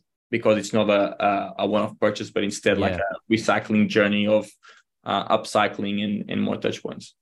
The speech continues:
Speaker 2: Oh, look, definitely. I mean, I think particularly in the fashion space where, you know, garments do wear out, they rip, they tear, they, they do whatever they do. And, you know, there's, there's a, an enormous trend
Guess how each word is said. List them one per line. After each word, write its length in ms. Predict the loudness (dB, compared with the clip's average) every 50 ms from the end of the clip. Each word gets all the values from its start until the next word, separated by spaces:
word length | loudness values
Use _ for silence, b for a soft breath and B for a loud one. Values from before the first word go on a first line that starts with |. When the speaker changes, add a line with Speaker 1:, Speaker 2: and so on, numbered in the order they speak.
| _
Speaker 2:
Oh, 280 | -2 0 2 2 2 2
look, 200 | 0 -2 -4 -6
definitely. 480 | -6 -6 -6 -6 -8 -10 -12 -14 -14 -12
I 60 | -10
mean, 160 | -10 -8 -8
I 80 | -8 -8
think 320 | -6 -4 -6 -6 -6 -10
particularly 400 | -4 2 2 2 4 4 2 2
in 60 | 2
the 80 | 2 2
fashion 320 | 2 2 2 2 -2 -4
space 420 | -4 -2 -2 0 0 0 -2 -2 -2
where, 360 | 0 2 4 4 2 2 0
you 100 | -2 -2
know, 180 | -2 -2 -2 -2 -4 _ _ 2
garments 560 | 6 6 6 6 6 2 0 -2 -8 -12 -4 2
do 460 | 6 6 8 8 8 6 4 2 -2 _ _ -4
wear 240 | 0 2 2 4 4
out, 240 | 2 2 0 0 -2
they 120 | -6 -6
rip, 280 | -4 -4 -4 -4 -4 -6
they 160 | -6 -6 -4
tear, 360 | -2 0 0 2 2 2 2
they, 280 | 2 2 2 0 0 4 6
they 120 | 8 8
do 200 | 10 12 12 12
whatever 280 | 12 12 10 10 8 6
they 140 | 6 4 4
do. 400 | 6 6 6 8 6 4 2 0
And, 380 | 0 0 0 0 -2 -4 -4 -4
you 80 | -4
know, 120 | -2 -2 -2
there's, 260 | -2 -2 -4 -4 -2 2
there's 200 | 2 2 2 2
a, 260 | 0 0 0 -2 -2 -4
an 120 | -2 0
enormous 680 | 2 4 6 8 8 8 8 6 4 2 0 -6 -10 -8
trend 400 | -4 -2 -2 -2 -2 -4 -6